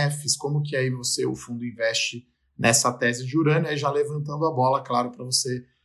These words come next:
explicar aí qual que é o racional dessa tese que você acha aí tão, né,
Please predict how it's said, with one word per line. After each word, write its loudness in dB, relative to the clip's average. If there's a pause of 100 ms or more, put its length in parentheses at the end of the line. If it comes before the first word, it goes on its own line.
(140)
explicar 6
aí 2
qual -2
que -8
é 0
o -2
racional 4
dessa 0
tese -2
que -18
você -2
acha 0
aí -4
tão, -2 (380)
né, 0